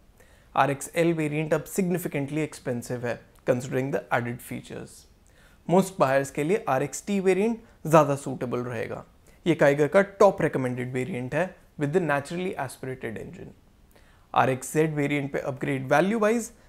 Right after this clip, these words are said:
सेंसिबल है तो आप उसे कंसीडर कर सकते हैं। Kiger में naturally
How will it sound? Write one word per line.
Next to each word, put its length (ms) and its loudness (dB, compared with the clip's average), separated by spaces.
सेंसिबल 560 2
है 140 -8
तो 60 4
आप 160 2
उसे 180 -2
कंसीडर 440 -4
कर 120 0
सकते 340 -12
हैं। 240 -14
Kiger 300 6
में 100 0
naturally 520 -2